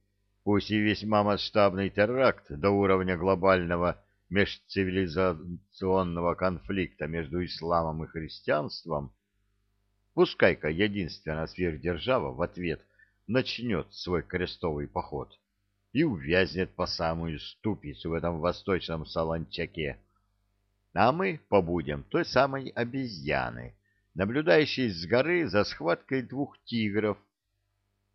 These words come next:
Сверхдержаву, впрочем, особо упрашивать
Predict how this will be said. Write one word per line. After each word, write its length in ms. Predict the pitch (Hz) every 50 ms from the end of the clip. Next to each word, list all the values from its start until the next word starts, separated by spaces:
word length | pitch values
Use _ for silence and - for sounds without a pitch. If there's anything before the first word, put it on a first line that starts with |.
| _ _ -
Сверхдержаву, 1040 | 80 - - 95 107 110 107 98 87 92 107 110 98 - - 151 156 131 87 76
впрочем, 640 | - _ 90 90 85 80 - 85 85 82 80 80 - -
особо 420 | - 95 - - 120 123 113 113
упрашивать 720 | 113 110 98 - - 85 92 90 92 - - 95 92 85